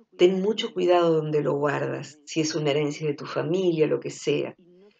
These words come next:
Y no te aflijas si ves que mucha gente te ofrece poco, porque la mayoría no sabe qué es esa piedra". Creo que somos,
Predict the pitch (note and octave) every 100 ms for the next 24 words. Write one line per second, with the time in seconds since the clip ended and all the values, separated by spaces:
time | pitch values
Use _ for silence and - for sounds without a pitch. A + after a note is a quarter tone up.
0 | _ - F3 F3 F#3+ G#3 G#3 G#3+ G#3 G3+
1 | - E3+ E3+ F#3 F#3+ - - - D#3+ D3+
2 | D#3 E3 D#3+ D#3+ E3 - D#3+ E3 E3 F3
3 | F3 D#3+ D#3 D#3+ D#3+ E3 D#3 D#3 F3 E3
4 | D#3+ - D#3+ D#3 - - - - D#3+ D#3
5 | D3+ D#3 D#3+ F3+ F3 F3 - G3 D#3 C3+
6 | - - _ _ _ - E3 D3+ C3+ -
7 | - - - - - - - _ _ _
8 | _ _ _ _ _ _ _ _ _ _
9 | _ B3 A#3+ B3 A3+ - A#3+ G3 E3 F3
10 | - - -